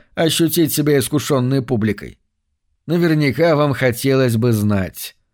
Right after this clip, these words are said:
Человеку, профессионально занимающемуся таким делом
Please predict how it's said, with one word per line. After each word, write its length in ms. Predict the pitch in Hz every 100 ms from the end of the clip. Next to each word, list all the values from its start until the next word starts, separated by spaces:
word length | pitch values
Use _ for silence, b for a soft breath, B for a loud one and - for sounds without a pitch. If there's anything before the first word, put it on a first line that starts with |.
| _ _
Человеку, 580 | - 156 131 135 139 127 B B B
профессионально 880 | 139 127 135 147 143 147 143 143 143
занимающемуся 1120 | 131 156 151 139 131 120 113 - 123 120 123
таким 340 | 120 123 120
делом 500 | 110 120 165 139 113